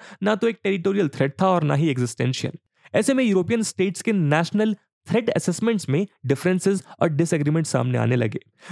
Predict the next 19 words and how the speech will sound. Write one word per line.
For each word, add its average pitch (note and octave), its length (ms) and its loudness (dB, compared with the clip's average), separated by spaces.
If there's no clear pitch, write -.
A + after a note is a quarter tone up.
यूके, F#3 360 2
फ्रांस, F3+ 460 0
जर्मनी, E3+ 360 2
इटली E3+ 280 0
और F3+ 100 2
स्पेन E3+ 360 0
जैसे D#3+ 340 0
इकोनॉमिकली G3 540 0
लार्जर D#3+ 420 2
वेस्टर्न D3 500 0
और C#3 100 2
सदर्न F3+ 320 0
यूरोपियन D#3+ 340 0
स्टेट्स E3 440 -2
अपने F#3+ 260 -2
टेरिटोरियल F#3 480 0
डिफेंस E3 320 -2
मिशंस E3+ 360 -2
को D#3+ 240 -2